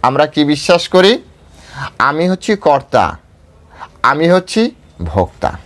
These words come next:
আর এর ফলে এর পরিণাম কি হচ্ছে? আমাদের, হ্যাঁ,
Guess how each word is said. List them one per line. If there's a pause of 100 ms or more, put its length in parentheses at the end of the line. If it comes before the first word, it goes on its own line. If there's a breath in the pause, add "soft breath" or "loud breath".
(400 loud breath)
আর
এর
ফলে
এর
পরিণাম
কি
হচ্ছে? (400 loud breath)
আমাদের, (760)
হ্যাঁ,